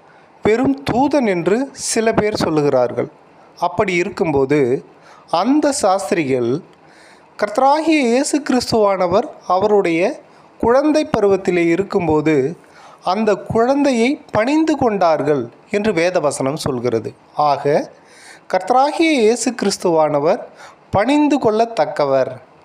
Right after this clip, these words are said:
என்பதை நாம் இந்த வேதவசனத்தின் மூலம் அறியலாம். அதே போல அந்த வேதவசனத்திலே இரண்டாவது அதிகாரம் பதினோராவது வசனத்திலே, மத்தேயு சுவிசேஷத்திலே நாம் வாசிக்கும்போது,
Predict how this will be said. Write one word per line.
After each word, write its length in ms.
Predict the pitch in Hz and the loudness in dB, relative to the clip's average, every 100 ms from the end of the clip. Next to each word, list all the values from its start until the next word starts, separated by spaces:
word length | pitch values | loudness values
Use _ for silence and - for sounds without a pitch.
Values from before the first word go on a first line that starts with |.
| - | -4
என்பதை 420 | 160 170 151 143 208 | -2 0 0 -2 0
நாம் 280 | 160 165 165 | 0 0 0
இந்த 240 | 156 180 180 | -2 0 2
வேதவசனத்தின் 840 | 147 160 175 151 156 143 143 131 | 2 0 0 -2 -2 -4 -4 -2
மூலம் 300 | 127 131 185 | -2 -2 -2
அறியலாம். 400 | 143 120 117 117 - - - - - - - - | -2 -2 -2 -4 -6 -20 -20 -20 -20 -20 -20 -6
அதே 220 | 170 226 311 | -2 -2 -2
போல 260 | 175 143 131 214 - - - - - - - _ _ | -2 0 2 0 -4 -18 -20 -20 -20 -20 -20 _ _
அந்த 340 | - 202 269 254 247 254 254 | -4 0 2 4 2 0 -2
வேதவசனத்திலே 920 | 180 196 208 170 - 156 147 139 151 123 - - | -2 0 0 -2 -2 -4 -2 0 2 0 -4 -6
இரண்டாவது 480 | 165 180 190 185 165 | -2 -2 -2 -2 -2
அதிகாரம் 460 | 147 143 147 170 226 | -2 0 0 0 -2
பதினோராவது 600 | 147 156 156 170 175 147 | -2 -2 0 0 0 0
வசனத்திலே, 600 | 135 135 135 127 135 139 113 - | -2 -2 -4 -4 -2 -2 -4 -6
மத்தேயு 340 | 147 151 185 - | -6 -2 -4 -2
சுவிசேஷத்திலே 760 | 151 139 139 123 135 147 160 294 - - - - - - - - _ | -4 -2 -2 -4 -6 -4 -4 -4 -8 -20 -20 -20 -20 -20 -20 -20 _
நாம் 240 | 180 180 165 | -2 0 0
வாசிக்கும்போது, 800 | 185 190 202 - 147 127 127 165 | 0 -2 -4 -4 -2 -2 0 2